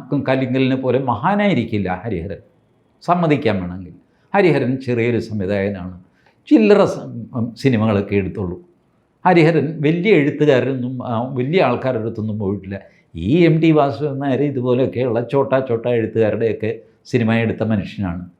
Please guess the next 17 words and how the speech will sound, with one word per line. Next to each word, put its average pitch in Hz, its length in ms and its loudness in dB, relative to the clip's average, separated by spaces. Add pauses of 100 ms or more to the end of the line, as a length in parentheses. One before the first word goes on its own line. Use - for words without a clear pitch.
(460)
അപ്പോഴും 202 800 4 (140)
അദ്ദേഹത്തിന് 156 640 2
ചെറുതാണെങ്കിലും 147 880 2
ഒരു 120 140 0
അന്തസ്സുണ്ട് 107 720 -2
സിന്ധു, 101 400 -6 (380)
ഇല്ലേ? 107 260 2 (960)
അത് 180 220 6
നിങ്ങൾ 180 200 6 (120)
കണക്കിലെടുത്തോ? 107 720 -2 (840)
അതോ 196 200 6
ഹരിഹരൻ 156 600 2 (300)
ആണായതുകൊണ്ട് 160 1000 4
ഈ 156 220 0
പരിഗണനയൊന്നും 135 680 0
വേണ്ട 113 320 0
എന്നാണ്? 104 400 -2